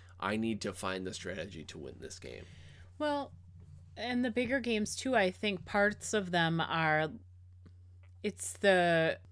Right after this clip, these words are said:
Speaker 2: collaboration between the both of them, though.
Speaker 1: Mm-hmm.
Speaker 2: Just because you might have drawn something crappy or rolled something crappy doesn't mean the decision that you make after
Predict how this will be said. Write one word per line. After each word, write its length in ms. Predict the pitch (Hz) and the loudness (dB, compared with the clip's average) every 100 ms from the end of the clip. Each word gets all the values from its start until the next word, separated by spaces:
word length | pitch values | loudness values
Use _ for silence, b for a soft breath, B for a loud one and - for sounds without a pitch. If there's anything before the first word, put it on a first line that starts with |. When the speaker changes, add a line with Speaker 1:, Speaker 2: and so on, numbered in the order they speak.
| - | -18
Speaker 2:
collaboration 720 | - 202 170 165 165 202 - | 0 4 4 4 2 0 -4
between 320 | 160 - 156 143 | -6 -8 -10 -10
the 80 | - - - - - - - | -14 -20 -20 -20 -20 -18 -2
both 220 | 208 233 | -2 0
of 120 | 147 | -6
them, 200 | 139 135 127 | -8 -10 -10
though. 240 | - - 107 | -12 -14 -8
Speaker 1:
Mm-hmm. 340 | 117 98 95 98 B B B B B B B - | -6 -6 -8 -10 B B B B B B B -12
Speaker 2:
Just 320 | - 226 - - | -2 0 0 -4
because 680 | 226 214 196 190 180 - - | -2 2 4 4 0 -4 -8
you 640 | - 196 202 190 185 180 - | -8 -4 0 2 2 0 -2
might 300 | 202 185 180 | 0 0 0
have 540 | 170 180 165 165 165 - | 2 2 2 0 -10 -10
drawn 640 | 170 165 160 160 190 233 | -4 0 2 2 2 0
something 360 | - 233 220 226 | -2 -2 -2 -2
crappy 560 | 226 214 214 233 233 | 2 2 2 -2 -2
or 340 | - 170 165 156 | -2 0 2 0
rolled 420 | 156 151 160 196 | 0 2 0 0
something 320 | 233 233 240 | -2 0 0
crappy 580 | 226 226 226 262 269 262 - - | 0 0 0 -2 -2 -4 -10 -4
doesn't 360 | 196 190 190 - | 0 2 2 -2
mean 440 | 190 180 190 190 - 196 | 0 0 0 -2 -4 -4
the 140 | 196 175 | 0 0
decision 540 | 170 - 185 180 185 | 2 2 2 2 0
that 120 | 165 | 0
you 80 | 165 | -2
make 300 | 160 160 165 | -2 -2 -2
after 400 | 151 151 170 | -2 -2 -6